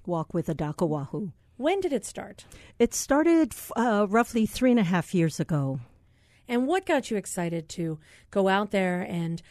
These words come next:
Speaker 2: you know, a lot of times, a lot of, a lot of physicians will be like, "Ah, okay, I see my patients everywhere, and now I wanna go, you know, do my own
Speaker 1: Yeah.
Speaker 2: thing." And yet you said, "I want to incorporate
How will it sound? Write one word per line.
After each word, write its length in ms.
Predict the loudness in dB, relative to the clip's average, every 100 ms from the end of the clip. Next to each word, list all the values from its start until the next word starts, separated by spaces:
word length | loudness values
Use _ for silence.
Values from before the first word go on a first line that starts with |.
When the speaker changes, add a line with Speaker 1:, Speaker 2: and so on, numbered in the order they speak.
| -18 -4
Speaker 2:
you 100 | 0
know, 120 | 2
a 40 |
lot 220 | 2 2 0
of 80 |
times, 300 | 0 0 0
a 60 | -2
lot 200 | -2 -2
of, 140 | -4 -6 _ _ -4
a 40 |
lot 200 | 0 0
of 80 | -2
physicians 520 | -4 -4 -4 -4 -6
will 80 | -4
be 120 | -4
like, 220 | -4 -4
"Ah, 220 | -4 -4 -8 _ _ _
okay, 280 | -6 -2 0
I 100 | 0
see 200 | -2 -4
my 180 | -4 -4
patients 440 | -2 -4 -4 -4
everywhere, 600 | -2 -2 -2 -2 0 -2 -6 -14 _
and 140 | -2 0
now 200 | 2 2
I 80 |
wanna 200 | 0 -2
go, 400 | 0 2 2 0
you 120 | 0 -2
know, 120 | -2
do 160 | -2
my 160 | -2 0
own 200 | 0 -2
Speaker 1:
Yeah. 80 | -2
Speaker 2:
thing." 300 | -2 -2 -6 -12 -20 -6
And 200 | -2 0
yet 140 | -2
you 160 | -2 -4
said, 260 | -2 -2
"I 340 | -2 -2 -2 0
want 200 | -2 -2
to 140 | -2
incorporate 640 | -4 -6 -6 -2 -2 -2